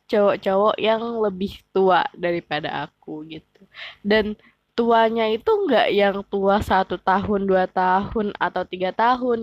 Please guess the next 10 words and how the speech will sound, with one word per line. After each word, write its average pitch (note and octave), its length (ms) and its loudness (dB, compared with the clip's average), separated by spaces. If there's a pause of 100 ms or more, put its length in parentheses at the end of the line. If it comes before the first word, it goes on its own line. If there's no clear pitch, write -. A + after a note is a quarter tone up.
gitu, G#3+ 160 -6
tapi B3 320 -4
kayak A#3+ 320 0 (720)
tuanya A#3+ 400 0
jauh A3+ 480 4
gitu A#3+ 240 0
loh, A3+ 320 2
kayak, G3 400 2 (1500)
hmm, A3+ 1000 -6 (1800)
kayak, G#3 720 4